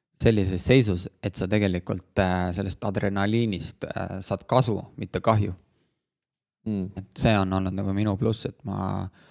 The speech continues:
Speaker 1: trennides võib-olla ei ole, ei suuda ne-, nii kiirelt ja tugevalt, äh, teha neid jooksusid, kui, ütleme siis, võistlustel, äh, realiseerida seda tulemuseks. Jah.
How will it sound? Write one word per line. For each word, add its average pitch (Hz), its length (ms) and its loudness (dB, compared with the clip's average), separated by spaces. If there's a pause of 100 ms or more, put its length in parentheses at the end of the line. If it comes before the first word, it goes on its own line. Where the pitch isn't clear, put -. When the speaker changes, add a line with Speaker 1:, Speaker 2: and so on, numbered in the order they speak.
(400)
Speaker 1:
trennides 120 540 4 (120)
võib-olla 98 380 4
ei 95 160 4
ole, 101 240 4
ei 120 180 -6
suuda 123 440 6
ne-, 95 240 -2
nii 107 240 0 (320)
kiirelt 98 480 2
ja 95 240 2
tugevalt, 98 580 4
äh, 95 300 4
teha 98 400 2
neid 92 340 -6
jooksusid, 104 580 4
kui, 92 480 2
ütleme 95 360 -2
siis, 92 180 -2
võistlustel, 107 640 0
äh, 95 320 -2
realiseerida 98 640 2
seda 98 240 -8 (840)
tulemuseks. 95 580 -2 (1700)
Jah. 107 300 6